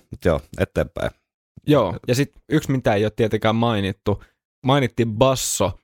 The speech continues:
Speaker 2: mut tää n-, nypläily, tää
Speaker 1: Mm.
Speaker 2: bassokuvio, tää, tota, kvinttiriffi, niin, niin kuinka monessa biisissä me ollaan jo tässä vaiheessa kuultu se, niinku ihan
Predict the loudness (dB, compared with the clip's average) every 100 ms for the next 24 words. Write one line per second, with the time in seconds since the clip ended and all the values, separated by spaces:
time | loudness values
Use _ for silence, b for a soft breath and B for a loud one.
0 | -4 -4 -6 -20 _ -2 0 0 -4 _
1 | _ _ _ _ _ _ _ _ _ -4
2 | -4 -4 _ _ 0 0 2 0 0 -2
3 | -6 2 4 4 2 0 -4 -2 0 0
4 | 0 0 0 -2 -2 -2 -4 _ _ _
5 | _ -6 0 0 2 0 0 _ _ _
6 | _ -6 -2 0 -2 -2 -2 -2 _ _
7 | _ -6 -2 0 0 -2 -4 -8 _ _
8 | _ _ _ _ _ 0 2 2 0 -2
9 | -2 -2 -2 -2 0 0 0 0 0 -2
10 | -2 -4 0 0 0 -2 -2 0 0 -2
11 | -4 -2 -4 -4 -4 0 0 0